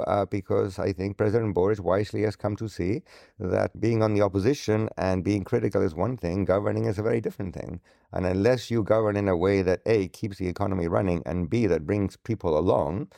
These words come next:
that people feel that the government is legitimate and able and, uh, and that is listening to people, in democracy, your, your administration will be a failure. You know, the current administration in Chile has lots of problems. I am not claiming that the president has managed to get through,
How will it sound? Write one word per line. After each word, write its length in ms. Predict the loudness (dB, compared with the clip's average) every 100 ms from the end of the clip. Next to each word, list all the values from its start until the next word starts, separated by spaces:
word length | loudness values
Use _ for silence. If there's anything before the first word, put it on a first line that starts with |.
| -20 _
that 380 | -18 -12 -6 -6
people 300 | -4 -2 -4
feel 260 | -4 -2 -2
that 120 | -2
the 60 | -2
government 440 | -2 -2 -4 -4
is 100 | -6
legitimate 480 | -4 -2 -2 0 0
and 140 | 0
able 480 | 0 0 0 0 0
and, 280 | 0 0 0
uh, 220 | -2 -2 -4 -4
and 240 | -4 -4 -4
that 160 | -4
is 140 | -4 -2
listening 400 | -4 -2 -4 -4
to 80 | -6
people, 420 | -6 -4 -6 -6 -16 _
in 100 | -2
democracy, 580 | 0 2 0 -2 -2 -2
your, 400 | -2 0 0 0
your 160 | 0 0
administration 480 | 0 -2 -2 -2 -4
will 80 |
be 80 | -6
a 40 | -4
failure. 380 | -6 -4 -6 -6 _ _ _
You 60 | -2
know, 120 | 0
the 80 | 0
current 260 | 2 0 2
administration 340 | 0 0 -4
in 40 |
Chile 200 | -4 -2
has 120 | 0 2
lots 220 | 2 0
of 100 | -2
problems. 460 | 0 0 -2 -4
I 80 | -4
am 160 | -4 -4
not 200 | -6 -8
claiming 400 | -6 -6 -6 -6
that 200 | -6 -8
the 60 |
president 460 | -8 -6 -4 -6 -8
has 140 | -10
managed 340 | -8 -4 -4 -6
to 80 | -4
get 200 | -4 -4
through, 360 | -6 -6 -6